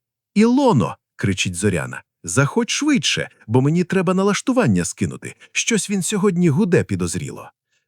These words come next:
Це була остання крапля. Ілона як зойкне на всю вулицю. «Йой, та я не піду, не треба мені такого. У мене, у мене цей ретроградний Меркурій, мені сьогодні не можна.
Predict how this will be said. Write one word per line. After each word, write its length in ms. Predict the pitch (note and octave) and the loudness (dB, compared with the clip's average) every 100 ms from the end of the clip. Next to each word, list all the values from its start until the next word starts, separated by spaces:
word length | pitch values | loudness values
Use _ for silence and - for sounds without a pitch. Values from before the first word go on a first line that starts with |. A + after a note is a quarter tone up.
| _ | _
Це 380 | - - A#2+ C#3+ | -4 2 4 4
була 400 | A#2+ B2+ B2+ A#2 - | 2 2 2 -2 -6
остання 720 | F#2+ - - B2 C3 F#2+ F2+ | -4 -4 -2 0 0 0 -2
крапля. 600 | - F#2 C#2 - - - _ _ _ | -4 -6 -8 -12 -16 -16 _ _ _
Ілона 480 | F3 F3 G#3 G3 B2+ | 4 4 6 4 4
як 280 | G2+ C3+ F#2+ | 2 2 0
зойкне 560 | F2 G2 F#2 A#2+ B3 A3 | -2 -2 0 0 2 4
на 100 | A2+ | 2
всю 240 | - C3 | 2 2
вулицю. 520 | A#2+ F2+ C2+ - - _ _ _ _ | 2 0 -2 -8 -10 _ _ _ _
«Йой, 680 | F3 E3+ F3 C#4 F3 C#3 - - - _ | -2 0 2 2 2 -2 -14 -20 -20 _
та 100 | B3+ | 0
я 240 | A3+ C4+ | 2 2
не 140 | B3+ B3 | 2 4
піду, 440 | C4 G#3+ A3 F#2+ - - | 2 4 2 2 -8 -2
не 220 | G3+ B3 | 0 2
треба 480 | B3 - A#3+ A#3 F3+ | 0 0 2 4 4
мені 220 | F3 F3+ | 4 4
такого. 500 | E3+ F#3+ F#3+ E2+ B1+ - - - | 2 2 2 2 -2 -12 -6 4
У 100 | G#3 | 4
мене, 340 | B3 A3+ A3 - - _ - | 6 4 2 -2 -20 _ 0
у 120 | B3+ | 2
мене 260 | C4 B3+ | 4 2
цей 360 | B3+ - G#2 C#2+ - - | 2 4 4 0 -12 0
ретроградний 920 | A3+ C4 - C4 G#3+ B3+ C4 G#3+ B3 | 2 2 2 2 4 4 2 2 2
Меркурій, 680 | A#3+ B3 - A#3+ A2 D2 - _ - | 2 0 2 2 2 -4 -10 _ -2
мені 320 | D#3+ G#3+ G3+ | 0 2 2
сьогодні 420 | A3 G3+ G3 G3+ | 2 2 4 4
не 100 | G#3 | 4
можна. 440 | F#3+ G2 C2+ C2 | 4 2 0 -10